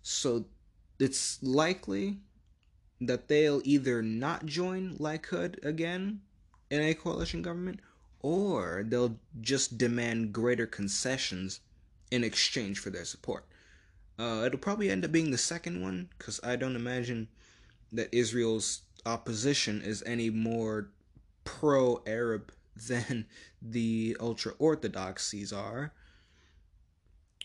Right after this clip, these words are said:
But we'll have to see. They could use their leverage right now to force something big out of him,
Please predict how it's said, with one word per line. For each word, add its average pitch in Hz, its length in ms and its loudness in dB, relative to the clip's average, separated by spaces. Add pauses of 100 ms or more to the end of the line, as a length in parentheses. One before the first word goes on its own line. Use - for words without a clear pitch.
(100)
But 113 500 -2
we'll 107 120 -4
have 107 200 -8
to - 100 -8
see. 131 480 0
They 101 220 -8
could 107 420 -6
use 113 380 0
their 113 180 0
leverage 113 520 -2
right 98 180 -4
now 92 240 -6
to 107 140 -4
force 113 420 -2
something 104 400 -4
big 143 240 4
out 147 160 2
of 135 100 -4
him, 131 220 -6